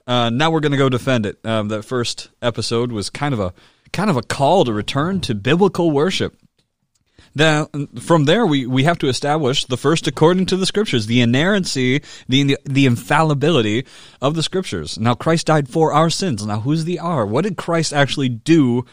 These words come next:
by dying and rising again? It's so common to hear that the death, burial, and resurrection of Jesus Christ, well, that's the gospel. No, it's not. It's,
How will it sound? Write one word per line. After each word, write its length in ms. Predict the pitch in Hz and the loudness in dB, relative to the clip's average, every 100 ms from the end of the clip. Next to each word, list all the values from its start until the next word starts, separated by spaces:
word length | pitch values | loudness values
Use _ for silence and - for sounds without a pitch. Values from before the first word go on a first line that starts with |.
| - _ _ 117 | -20 _ _ -8
by 600 | 113 139 139 135 131 127 _ _ - | 0 2 4 2 0 -4 _ _ -8
dying 600 | 117 143 151 117 113 127 - 127 | 0 4 4 4 2 0 -4 -2
and 180 | 127 | 2
rising 380 | 120 120 123 135 | 4 2 2 0
again? 400 | 120 143 135 85 - _ _ _ _ - | 0 2 2 0 -10 _ _ _ _ -16
It's 400 | 95 117 131 - | -12 -6 -4 0
so 100 | 147 | 0
common 320 | 233 254 160 | 2 0 0
to 60 | |
hear 240 | 131 285 147 | -2 0 0
that 180 | 113 107 | -2 -6
the 80 | |
death, 220 | 117 127 - | -4 -4 -2
burial, 320 | 127 127 123 | -4 -2 -2
and 80 | 117 | -2
resurrection 580 | 117 113 113 - 131 | -2 -2 -2 -4 -6
of 240 | 127 113 107 | -2 -4 -2
Jesus 300 | 117 117 110 | -4 -4 -6
Christ, 220 | 123 127 | -4 -2
well, 100 | 113 | -2
that's 240 | 110 120 | -2 -4
the 80 | - | -8
gospel. 480 | 160 214 - 87 71 _ | -8 -10 -10 -10 -12 _
No, 300 | 139 165 196 | -16 -8 -8
it's 180 | 180 - | -8 -8
not. 320 | 175 165 101 - | -6 -6 -6 -10
It's, 220 | - 147 | -10 -8